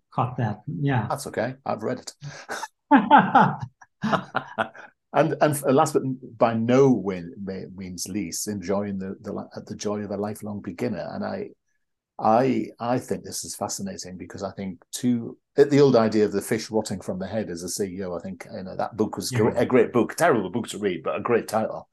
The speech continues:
Speaker 2: And I think this
Speaker 1: Yeah.
Speaker 2: is the problem, isn't it? We, we do that thing where we, that's top of the sigmoid curve, isn't it? We, we get somewhere, then, and then our focus is on not losing it rather than, you know, getting somewhere else.
Speaker 1: Yeah,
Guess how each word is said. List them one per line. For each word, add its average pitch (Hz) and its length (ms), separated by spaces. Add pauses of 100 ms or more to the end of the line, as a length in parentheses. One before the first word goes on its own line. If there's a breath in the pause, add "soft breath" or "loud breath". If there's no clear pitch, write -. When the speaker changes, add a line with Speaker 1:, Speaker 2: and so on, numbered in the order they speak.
(260 loud breath)
Speaker 2:
And 143 100
I 147 80
think 185 160
this 139 120
Speaker 1:
Yeah. 113 100
Speaker 2:
is - 80
the - 80
problem, 143 340
isn't 139 200
it? 90 100
We, 113 280 (1800 soft breath)
we 131 120
do 180 140
that 151 200
thing 139 320
where 107 160
we, 107 240
that's 110 240
top 131 160
of - 80
the 113 60
sigmoid 104 480
curve, 107 260
isn't 101 180
it? 92 80
We, 110 220 (160)
we 104 140
get 151 240
somewhere, 87 520
then, 110 300
and 113 100
then 131 120
our 117 100
focus 120 400
is 107 140
on 110 180
not 113 240
losing 107 380
it - 140 (180)
rather 110 340
than, 95 300 (480)
you 117 80
know, 107 80
getting 104 240
somewhere 101 320
else. - 400 (1000)
Speaker 1:
Yeah, 117 280